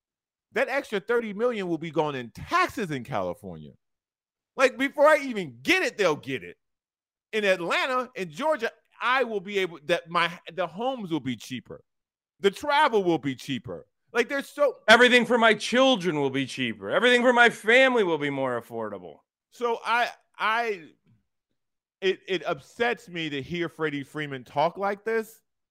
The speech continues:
Speaker 1: because this is a cautionary tale of it's not about the money.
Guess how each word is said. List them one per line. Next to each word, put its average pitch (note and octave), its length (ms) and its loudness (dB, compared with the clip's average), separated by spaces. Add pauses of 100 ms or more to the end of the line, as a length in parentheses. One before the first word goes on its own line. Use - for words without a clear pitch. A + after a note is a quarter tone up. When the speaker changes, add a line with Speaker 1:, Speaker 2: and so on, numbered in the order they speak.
(300)
Speaker 1:
because D#3+ 360 -4
this G3 200 -2
is G3+ 100 -14
a G3 80 0
cautionary F3 800 -2
tale D#3 500 -2 (240)
of C#3 240 -2 (580)
it's F#3 240 -4
not G3 460 0
about F3+ 440 4
the D3 120 0
money. C3+ 560 -2